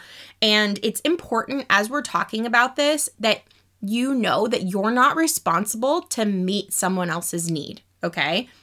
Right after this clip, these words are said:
You can empower people as a leader. You can empower people to know what their basic need is so that they can go meet the need themselves,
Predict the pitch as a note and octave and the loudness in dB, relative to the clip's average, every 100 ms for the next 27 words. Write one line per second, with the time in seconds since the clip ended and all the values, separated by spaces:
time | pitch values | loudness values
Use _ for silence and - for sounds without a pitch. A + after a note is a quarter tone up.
0 | _ _ _ _ _ _ _ - F#3+ A3 | _ _ _ _ _ _ _ -8 -4 -4
1 | - - C#4 F4 D#4+ A3+ G#3+ G#3+ - - | -6 -4 -2 0 0 2 2 -2 -6 -12
2 | - G3+ - - - A3 C4 D#4+ A#3+ F#3+ | -4 -4 -2 -6 -2 2 4 6 6 6
3 | F3 - - F3 E3 E3 - G3+ A3+ G3 | 2 -4 -6 -6 -2 -2 4 4 4 0
4 | F3+ F#3 B3 F#3+ E3 F3 - - A3 - | -2 -2 0 2 2 -2 -8 -6 -4 -2
5 | C#4 C#4 A#3 A3+ G3+ G3+ B3 - G#3 G#3 | 0 0 0 -2 2 4 2 0 -4 -2
6 | F3+ - G3+ F3+ F3 F#3 F#3+ - - E3+ | -4 -2 0 0 2 0 0 -4 0 0
7 | F3 F3 - E3 E3+ E3+ E3 - A#2 A#2 | 0 -2 -2 -2 -4 -4 -4 -4 -2 0
8 | D#3+ E4 - - - - - - - - | 0 0 0 -2 -6 -20 -20 -10 -2 2
9 | G#3 F#3+ E3+ E3+ F#3 F3+ G3+ F#3 F3+ F3 | 2 2 0 0 -2 0 -2 0 0 0
10 | F3 E3 D#3+ E3 D#3+ D#3 D3+ D#3+ - E3 | -2 -2 -4 -4 -4 -6 -8 -4 0 2
11 | F3 C#4 G4+ - | 2 2 -2 -6